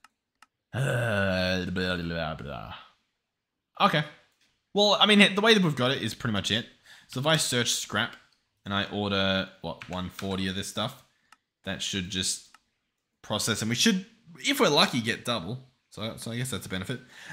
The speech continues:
Ah, alternatively, ah, it's probably too late, isn't it? I'll, I'll go have a look to see if it's too late. Because alternatively, what we can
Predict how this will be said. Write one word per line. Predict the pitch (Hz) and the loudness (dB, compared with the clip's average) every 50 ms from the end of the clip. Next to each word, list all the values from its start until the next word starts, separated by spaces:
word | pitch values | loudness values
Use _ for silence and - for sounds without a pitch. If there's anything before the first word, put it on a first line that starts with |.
| - - | -6 2
Ah, | - 214 202 139 - - | 4 4 6 4 4 2
alternatively, | 160 170 156 - - - 233 240 269 247 202 127 104 - - 82 127 165 - - - - - - _ - | 2 0 0 -2 -4 -2 0 0 2 2 0 0 -2 -6 -8 -8 -8 -8 -10 -12 -20 -20 -20 -20 _ -12
ah, | 117 | -12
it's | 107 - - | -12 -12 -10
probably | - 147 147 117 | -10 -10 -8 -8
too | - - - 98 | -10 -10 -10 -8
late, | 110 110 - - | -8 -8 -10 -10
isn't | 107 - - 76 | -12 -14 -14 -16
it? | - - - - _ _ _ _ _ _ _ _ _ _ _ _ _ _ _ _ _ _ - | -16 -18 -20 -20 _ _ _ _ _ _ _ _ _ _ _ _ _ _ _ _ _ _ -2
I'll, | 139 160 | 0 4
I'll | 156 175 185 | 4 4 4
go | 196 240 | 4 4
have | 233 190 | 4 4
a | 175 | 2
look | 151 110 - - | 0 -4 -6 -8
to | |
see | - - 123 110 | -8 -6 -6 -6
if | 98 | -6
it's | - - - | -8 -10 -12
too | - - 85 | -12 -10 -10
late. | 82 71 - - _ _ _ _ _ _ _ _ _ _ _ _ _ _ | -12 -12 -14 -16 _ _ _ _ _ _ _ _ _ _ _ _ _ _
Because | - 131 131 131 | -10 -8 -6 -4
alternatively, | 131 120 120 131 - - - - 226 262 277 254 131 92 90 - - - 60 58 - 131 - - _ _ _ _ _ _ _ _ _ _ _ _ _ _ _ _ _ _ _ _ _ _ _ _ _ _ _ _ _ _ _ _ _ _ _ _ _ _ _ _ _ _ _ _ _ _ _ _ _ _ | -4 -4 -6 -8 -10 -12 -10 -8 -8 -6 -4 -4 -4 -4 -6 -8 -12 -14 -14 -14 -14 -14 -14 -18 _ _ _ _ _ _ _ _ _ _ _ _ _ _ _ _ _ _ _ _ _ _ _ _ _ _ _ _ _ _ _ _ _ _ _ _ _ _ _ _ _ _ _ _ _ _ _ _ _ _
what | - - 113 | -14 -12 -10
we | 104 120 | -10 -8
can | - 104 95 | -8 -8 -10